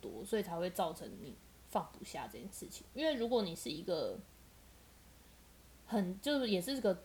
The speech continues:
有自己生活的人，其实你就是少了一个人，但是你的生活还是要走。但如果少了这个人，让你生活没有办法像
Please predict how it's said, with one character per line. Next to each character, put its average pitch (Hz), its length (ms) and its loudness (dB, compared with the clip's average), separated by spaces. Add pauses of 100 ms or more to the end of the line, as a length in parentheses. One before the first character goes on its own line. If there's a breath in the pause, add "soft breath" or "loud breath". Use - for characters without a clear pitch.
有 180 140 4
自 262 140 -4
己 180 140 0
生 196 280 2
活 165 160 0
的 143 60 -2
人， 139 200 -2
其 233 120 -2
实 240 160 2
你 196 80 4
就 190 120 0
是 196 280 -2
少 156 320 0
了 147 80 -4
一 139 60 -8
个 190 140 -4
人， 175 200 -8 (200)
但 240 120 6
是 240 120 2
你 196 120 2
的 165 60 -4
生 214 180 2
活 196 120 4
还 151 100 -4
是 160 80 -6
要 160 140 -2
走。 - 240 -14 (260 loud breath)
但 339 140 6
如 311 120 6
果 226 220 6
少 170 220 2
了 185 60 0
这 247 100 0
个 254 100 8
人， 185 160 4
让 233 180 4
你 170 60 -4
生 233 260 2
活 185 100 2
没 185 100 2
有 202 100 4
办 185 180 0
法 135 220 -6 (100)
像 202 280 0